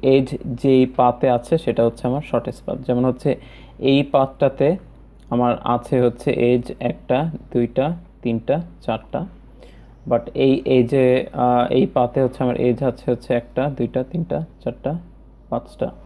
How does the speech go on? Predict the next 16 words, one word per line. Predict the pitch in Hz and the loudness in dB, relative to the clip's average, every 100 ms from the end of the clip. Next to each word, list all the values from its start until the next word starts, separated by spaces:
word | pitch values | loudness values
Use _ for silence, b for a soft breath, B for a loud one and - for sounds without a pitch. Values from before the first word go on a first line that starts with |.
| - - - - - - _ _ _ _ _ _ - | -20 -20 -20 -20 -20 -20 _ _ _ _ _ _ 2
এই | 131 | 6
অ্যালগরিদমের | 127 123 131 135 135 | 8 8 6 6 6
কাজ | 135 127 139 | 4 4 4
হচ্ছে | 123 - | 2 4
আমার | 123 143 - | 4 2 -2
এই | - 127 127 123 120 | 0 8 10 8 6
পাথটা | 117 120 - 139 170 - | 4 4 4 2 2 -2
বের | 117 117 | 4 4
করে | - 123 160 170 - | 4 4 4 0 -2
দিবে। | 117 98 - - - - - - - - - - - - - - B B B B B B - | 0 0 -2 -6 -18 -16 -14 -14 -14 -16 -18 -18 -18 -16 -16 -16 B B B B B B -2
তো | 143 127 123 131 - | 8 10 10 6 -4
শুরু | - 135 | 4 6
করা | 127 143 | 10 8
যাক। | 131 151 190 - - - - - - - | 8 6 4 -2 -18 -18 -20 -20 -18 4
তো | 127 123 - | 8 8 6
algorithm, | - 135 185 143 135 143 131 | 4 6 8 8 8 6 4